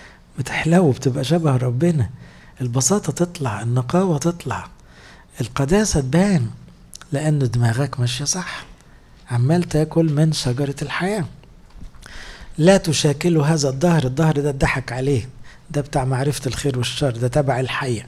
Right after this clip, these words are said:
"تغيروا عن شكلكم بتجديد أذهانكم لتختبروا ما هي". شوفوا ربنا كان ناويلك على إيه، إرادة الله الصالحة المرضية الكاملة. بنفس المعنى يقول:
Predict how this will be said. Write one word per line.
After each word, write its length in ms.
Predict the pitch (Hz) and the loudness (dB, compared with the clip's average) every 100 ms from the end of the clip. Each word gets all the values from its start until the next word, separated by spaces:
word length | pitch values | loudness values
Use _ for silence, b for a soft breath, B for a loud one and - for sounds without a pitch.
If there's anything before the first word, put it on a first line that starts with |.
| B B B | B B B
"تغيروا 500 | 139 127 139 160 156 | -2 2 6 6 4
عن 140 | 123 123 | 2 0
شكلكم 640 | 135 131 143 180 - 156 | 0 -2 0 0 0 -2
بتجديد 520 | 131 - 127 139 131 | -2 -2 -4 -2 -2
أذهانكم 540 | 131 110 147 139 127 110 B B B 139 | -2 -2 -2 -2 -4 -6 B B B -2
لتختبروا 920 | 147 156 - - - 208 165 147 135 | 0 0 -2 -6 -6 0 2 4 4
ما 200 | 147 127 | 2 4
هي". 160 | 127 131 | 2 0
شوفوا 360 | - 185 - 156 | -2 -4 -2 0
ربنا 400 | 143 127 143 135 | 0 0 0 -2
كان 220 | 131 131 | -2 0
ناويلك 440 | 131 139 127 120 120 | 2 2 2 0 -2
على 180 | 113 | -4
إيه، 160 | 104 110 B B B 143 | -6 -8 B B B 2
إرادة 500 | 165 202 156 - 135 | 6 6 4 2 0
الله 260 | 143 139 | 2 2
الصالحة 720 | 131 - 135 127 127 107 120 - B B - | 0 0 -2 0 0 2 0 -2 B B -6
المرضية 800 | 135 120 123 117 113 120 110 113 | -2 2 2 0 0 -2 -2 -2
الكاملة. 560 | 117 - 107 101 95 - - - - - - B B B B - | -6 -8 -10 -10 -14 -16 -20 -20 -20 -20 -20 B B B B 0
بنفس 320 | 190 175 180 | 0 2 0
المعنى 340 | 165 185 165 | 2 2 2
يقول: 400 | 156 156 175 170 | 0 2 2 2